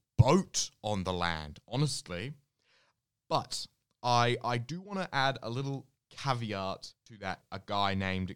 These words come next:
Gaokang Wushu invented it. I wanna add a little, little asterisk because I was like, "Oh, Gaokang Wushu, what's this guy like? I'd like to research him." And I, I looked around and I Googled his name, and the only place his name comes up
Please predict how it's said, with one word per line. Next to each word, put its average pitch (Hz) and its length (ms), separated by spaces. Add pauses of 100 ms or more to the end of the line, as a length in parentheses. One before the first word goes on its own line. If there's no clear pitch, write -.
Gaokang 90 500
Wushu 90 600
invented 82 480
it. - 100
I - 80
wanna 107 180
add 92 140
a 92 40
little, 139 280 (220)
little 147 260
asterisk 92 720 (300)
because 131 360 (220)
I 151 80
was 165 180
like, 123 200 (100)
"Oh, 139 280 (180)
Gaokang 143 360
Wushu, 123 440 (220)
what's 156 200
this - 180
guy 120 200
like? 92 320 (100)
I'd 160 100
like 139 200
to 113 260 (180)
research 123 600
him." 165 260 (240)
And 117 140
I, 117 160 (400)
I 101 120
looked 131 360
around 135 380
and 110 80
I 104 100
Googled 143 420
his 107 180
name, 123 360 (200)
and 107 120
the 113 160
only 165 360
place 143 360
his 110 180
name 120 220
comes 113 360
up 127 280